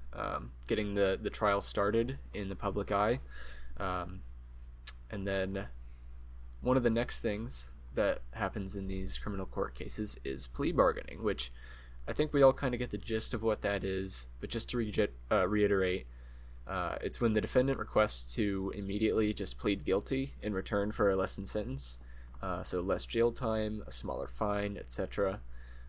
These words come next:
Uh, so, Mister Wiley, do you wish to enter a plea bargain at this time?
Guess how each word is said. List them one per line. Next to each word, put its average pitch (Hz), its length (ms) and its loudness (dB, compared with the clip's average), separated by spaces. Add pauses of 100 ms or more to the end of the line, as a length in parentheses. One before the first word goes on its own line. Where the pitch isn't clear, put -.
(100)
Uh, 92 160 -6
so, 98 400 -2 (100)
Mister 135 240 0
Wiley, 131 500 4 (240)
do 113 80 -2
you 107 140 4
wish 117 200 4
to - 120 -2
enter 107 380 4
a 90 80 0
plea 107 180 0
bargain 104 320 4
at 101 80 0
this 101 160 -2
time? 104 380 -2